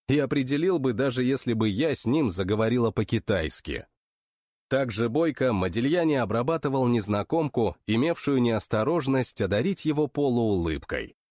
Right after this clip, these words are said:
Обрадовался и, засыпая комплиментами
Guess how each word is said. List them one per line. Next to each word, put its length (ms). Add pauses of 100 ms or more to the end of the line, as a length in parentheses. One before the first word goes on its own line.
(360)
Обрадовался 1000 (220)
и, 80
засыпая 560
комплиментами 960